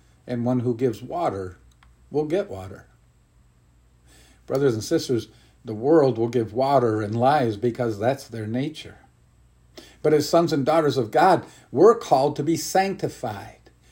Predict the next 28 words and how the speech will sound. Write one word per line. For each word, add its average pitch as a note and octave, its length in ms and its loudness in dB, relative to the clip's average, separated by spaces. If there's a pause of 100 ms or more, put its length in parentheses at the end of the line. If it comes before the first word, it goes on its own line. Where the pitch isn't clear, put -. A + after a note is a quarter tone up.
(160)
or C#3 100 0
set D#3+ 240 0
apart C3+ 340 -4
from D3+ 160 -6
the D#3+ 80 -2
world. G3 600 -2 (840)
We're F#3 180 2
called G3 420 0
to F3 100 0
be C3+ 280 -4 (160)
forgiving G#2+ 640 -4 (360)
we're F3 80 2
called F#3 520 2
to F#3 100 2
be C#3+ 160 -2
generous. G#2+ 800 -4 (360)
We're F3+ 140 0
called F#3 500 2
to D#3+ 60 2
think D#3 400 -4 (240)
of C3+ 160 -4
others C3 420 2
as C3+ 220 -6
higher B2 520 -2 (260)
than B2 140 -2
ourselves. A2 600 -4
We're D#3 240 0
called D#3 600 4